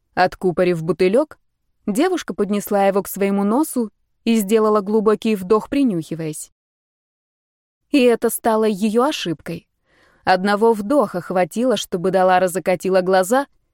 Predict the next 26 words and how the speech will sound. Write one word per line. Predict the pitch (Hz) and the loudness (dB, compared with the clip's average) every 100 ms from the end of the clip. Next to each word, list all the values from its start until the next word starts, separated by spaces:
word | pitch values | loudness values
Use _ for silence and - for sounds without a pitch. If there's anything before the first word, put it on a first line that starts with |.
| _ - | _ -2
и | 240 | 2
рухнула | 285 403 233 196 | 2 2 0 0
на | 196 196 254 | 0 0 0
пол, | 320 214 | 0 -2
проливая | 170 220 214 202 202 202 | -2 0 0 2 2 2
яд | 196 208 208 | 0 0 0
на | 214 | -2
каменные | 208 208 214 220 269 | 0 0 2 2 0
плиты. | 285 165 156 - - _ _ _ _ _ _ - | -2 -4 -6 -8 -14 _ _ _ _ _ _ -4
Ни | 196 | 0
я, | 190 175 175 | 0 2 0
ни | 180 | 0
мои | 180 180 | 0 0
соседки | 180 190 185 269 302 220 | 0 -2 0 -4 -2 -2
не | 202 196 | -2 0
сдержали | 196 190 202 196 208 | -2 0 0 0 0
испуганного | 190 - 190 214 226 277 | -4 -4 -2 0 2 0
возгласа. | 240 175 165 165 - - _ _ _ _ _ - | 0 -2 -4 -8 -10 -14 _ _ _ _ _ -2
Дарион | 202 220 311 277 | 2 4 2 2
сделал | 175 185 185 | 2 2 2
шаг | 175 185 - | 2 -2 -2
вперед, | - 196 226 302 _ _ _ | -4 0 0 0 _ _ _
но | 214 220 | 0 2
был | 214 | 4
остановлен | 220 - 220 220 214 226 | 2 2 0 2 2 0
отцом. | 277 - 180 156 160 | 0 -4 -6 -6 -8